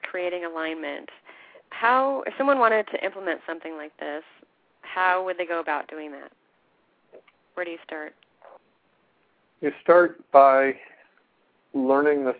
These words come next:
Speaker 2: concept yourself. We have a reference book. We also do coaching and consulting and teach classes in it. But you, you want to get clear on it yourself, and it turns out that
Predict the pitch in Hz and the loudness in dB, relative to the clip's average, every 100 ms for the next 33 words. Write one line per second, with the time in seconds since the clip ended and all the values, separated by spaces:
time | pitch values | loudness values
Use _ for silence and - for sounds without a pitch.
0 | - 143 139 135 147 139 - 117 - 143 | -4 -2 -2 0 0 0 -4 -4 0 2
1 | 117 - _ _ _ - 123 113 117 107 | 2 0 _ _ _ -8 -6 0 2 4
2 | 107 120 143 127 - - 131 131 131 113 | 4 2 -2 -4 -8 2 4 4 0 -2
3 | 110 110 - 117 110 - _ _ - 110 | 0 -2 0 -2 -2 -6 _ _ -8 -8
4 | - 117 110 120 113 113 117 101 - - | 2 2 2 -2 -2 -4 -6 -8 -10 -16
5 | - 107 107 123 117 107 - 107 - - | -2 0 0 -2 -6 -8 -8 -10 -10 -4
6 | 120 127 - 107 - - - _ _ _ | -2 -2 -6 -10 -8 -12 -16 _ _ _
7 | _ _ _ _ _ _ _ _ - - | _ _ _ _ _ _ _ _ -8 -4
8 | 131 - - 139 135 - 143 139 131 - | -4 -6 -10 -6 -2 0 0 0 -2 -2
9 | - 147 143 135 123 120 104 156 143 127 | 0 2 2 0 -4 -8 -2 4 6 4
10 | - 120 117 - 156 147 135 139 143 131 | 2 -6 -6 -2 0 0 0 0 2 -2
11 | - 117 107 | 0 2 2